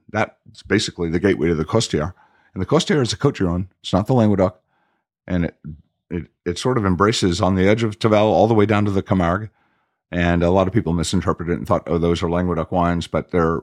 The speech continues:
really Western Southern Rhone wines, just like Lirac and those others. Uh, their appellation didn't come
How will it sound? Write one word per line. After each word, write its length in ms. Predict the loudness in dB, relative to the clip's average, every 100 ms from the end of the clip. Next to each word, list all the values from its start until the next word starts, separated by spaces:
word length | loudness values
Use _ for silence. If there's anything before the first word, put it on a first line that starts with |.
| -4
really 240 | 0 2
Western 520 | 4 2 0 -2 -2 -4
Southern 300 | -2 0 0
Rhone 160 | 0 2
wines, 340 | 2 0 -4 -16 _ -2
just 220 | -2 0
like 140 | -2
Lirac 340 | 0 -2 -2 -4
and 260 | -8 -8
those 200 | -2 0
others. 340 | 2 0 -2 -6 _ -20 _ _ _
Uh, 160 | -2 0
their 160 | 4 4
appellation 540 | 2 2 2 2 0
didn't 260 | 0 -2 -2
come 460 | -2 0 0 -6